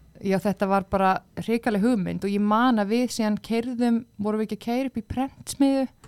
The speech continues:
til þess að fá fund, eh, með Helga í Litla Prent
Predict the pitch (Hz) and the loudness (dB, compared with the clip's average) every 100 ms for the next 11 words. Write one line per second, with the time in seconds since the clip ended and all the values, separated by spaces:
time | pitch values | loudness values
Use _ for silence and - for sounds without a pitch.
0 | - _ - _ - 220 208 220 214 - | -20 _ -20 _ 0 0 0 -4 -6 -2
1 | 247 277 269 _ - - - _ - 214 | 0 0 -2 _ -18 -18 -20 _ -8 -6
2 | 220 226 247 254 - - _ 190 240 277 | -2 0 0 -2 -8 -20 _ -4 -4 -6
3 | _ 262 240 254 - 285 285 269 - _ | _ 0 0 -2 -6 -8 -6 -6 -8 _
4 | - | -20